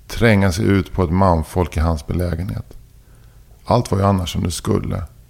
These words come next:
Målstaken på honom uppreste sig i sin rätta ställning med solen varje morgon ny. Och för detta tecken, som var det säkraste friskhetstecknet på ett manfolk, tackade han dagligen Gud i sin morgonbön. En sann och ödmjuk kristen skulle vara Herren tacksam för en god hälsa.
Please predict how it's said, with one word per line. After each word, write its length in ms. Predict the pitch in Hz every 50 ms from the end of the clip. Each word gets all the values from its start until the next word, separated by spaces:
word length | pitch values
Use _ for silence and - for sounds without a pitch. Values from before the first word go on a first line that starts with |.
| - - -
Målstaken 800 | - 95 104 104 95 87 - - - 101 104 107 - 131 123 110
på 80 | 95 107
honom 260 | 104 98 98 101 101
uppreste 500 | 101 - - 90 92 95 95 92 - 98
sig 140 | 82 92 98
i 40 | 85
sin 180 | 85 98 95
rätta 340 | 92 107 101 - - - 98
ställning 500 | - - - 113 110 98 92 87 90 92
med 100 | 98 104 92
solen 380 | - 95 92 90 92 101 101
varje 260 | 101 101 92 87 87
morgon 420 | 92 101 104 95 85 95 101 101 90
ny. 240 | 85 85 87 82 80 - - - - - - - -
Och 160 | - - 95 -
för 80 | 110
detta 260 | - 104 92 - 123
tecken, 580 | 120 - - 110 110 - - - 120 110 110 101 - - - - -
som 160 | - - 107
var 60 | 101
det 80 | 95 95
säkraste 600 | - - 113 104 90 - - 113 117 110 - 127
friskhetstecknet 840 | - - 131 120 - - - 95 - - 110 95 - - - 98 90
på 80 | - 104
ett 80 | 101 -
manfolk, 500 | 107 107 101 92 85 - - 90 82 -
tackade 380 | - 98 87 - - - 85
han 100 | 90 90
dagligen 600 | 87 101 98 85 78 78 82 92 92 110 113 101
Gud 320 | 80 104 98 98 98 101 98
i 60 | 95
sin 140 | - 98 101
morgonbön. 680 | 104 107 101 90 85 87 85 78 73 - 85 82 82 - - - - - - - - - - - - - - - - - - - - - - - -
En 140 | - 101 90
sann 340 | - - 95 92 104 107
och 60 | 120 117
ödmjuk 460 | 120 117 101 90 98 107 110 - -
kristen 460 | - 113 113 90 - - - 95 95
skulle 220 | - - 107 95
vara 220 | 90 87 87 90 90
Herren 380 | 78 87 101 95 85 90 98
tacksam 520 | 92 - - 104 - - - - 90 90 85
för 180 | - - 92
en 120 | 90 87 87
god 280 | 82 95 95 92 92
hälsa. 560 | 90 92 92 82 76 71 - - - 80 80